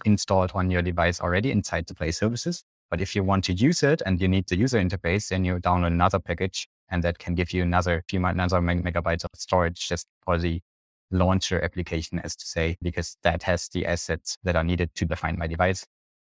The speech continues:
And the same applies to other functionalities as well, like, uh, Google Pay, for example. It's a s-, similar situation there.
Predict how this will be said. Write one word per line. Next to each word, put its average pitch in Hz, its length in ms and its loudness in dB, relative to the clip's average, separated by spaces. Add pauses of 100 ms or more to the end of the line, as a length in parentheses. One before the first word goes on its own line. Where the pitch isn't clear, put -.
And 80 300 -2
the 85 60 -6
same 85 200 2
applies 78 320 0
to - 240 -6
other 80 400 -2
functionalities - 540 -8
as 85 120 -6
well, 82 220 0
like, - 300 -6
uh, - 140 -10 (280)
Google 90 220 0
Pay, 80 220 -2
for 85 180 -6
example. - 400 -10
It's - 160 -10
a - 40 -4
s-, - 260 -8
similar 85 280 -6
situation - 540 -8
there. - 180 -12